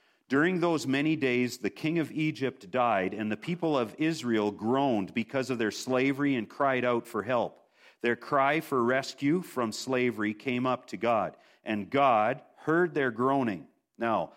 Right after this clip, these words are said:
this tells us a little bit about God's character. God heard. God hears things, okay? And then God heard their groaning, and God remembered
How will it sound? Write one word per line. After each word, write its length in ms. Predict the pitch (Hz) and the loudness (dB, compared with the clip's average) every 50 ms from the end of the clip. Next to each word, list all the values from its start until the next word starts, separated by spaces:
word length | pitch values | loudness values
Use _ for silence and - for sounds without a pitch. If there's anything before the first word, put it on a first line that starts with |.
| - _ - | -20 _ -4
this 180 | - 117 113 - | -4 -4 -4 -4
tells 340 | - - 165 151 160 151 156 | -4 -2 0 0 0 0 0
us 200 | 147 143 - - | -2 -2 -2 -4
a 40 | 127 | -2
little 220 | 131 147 151 143 | 0 0 0 0
bit 160 | 131 147 143 | 0 0 -2
about 320 | 143 127 135 131 120 98 - | 0 0 0 -2 -2 -2 0
God's 320 | 131 123 120 117 104 - | 0 2 2 0 -2 -6
character. 640 | - - 147 143 135 117 - - 104 87 76 - _ - - - _ - | -6 -2 0 0 0 -2 -2 -4 -4 -4 -4 -4 _ -20 -20 -20 _ -4
God 400 | - 123 117 117 113 113 107 - | 0 2 2 2 2 0 -2 -4
heard. 560 | - - 135 139 131 110 92 85 67 - - _ _ _ _ _ _ _ - | -8 -4 -2 0 2 2 0 -2 -4 -8 -16 _ _ _ _ _ _ _ -4
God 240 | 123 123 120 120 104 | 0 0 0 0 -2
hears 420 | - - 151 151 151 143 139 - | -2 -2 0 0 0 -2 -2 -4
things, 520 | - 120 104 90 76 69 - - - - _ _ _ - | -4 -4 -4 -4 -6 -10 -16 -20 -20 -20 _ _ _ -14
okay? 380 | 101 - 113 110 127 151 170 - _ _ _ _ _ _ _ _ _ _ _ _ _ _ _ _ - | -8 -4 -2 -2 -2 -2 -4 -8 _ _ _ _ _ _ _ _ _ _ _ _ _ _ _ _ -8
And 160 | - 113 117 | -4 -2 0
then 320 | 135 147 156 170 190 185 180 - _ _ _ - | 2 2 2 0 -2 -4 -8 -12 _ _ _ 0
God 260 | 143 147 147 139 123 | 2 4 4 2 2
heard 280 | 117 147 165 190 185 | 0 0 0 0 2
their 180 | 143 139 123 113 | 2 0 0 2
groaning, 500 | 95 117 113 110 110 113 127 147 151 - | 2 2 2 2 2 0 0 -2 -4 -2
and 120 | 127 120 | -4 -2
God 300 | 117 143 143 143 139 135 | 2 2 2 2 2 0
remembered 920 | 123 131 127 127 127 123 127 131 147 175 196 185 143 123 107 107 131 143 | 0 0 0 2 0 0 0 0 0 0 0 0 0 2 2 2 0 -2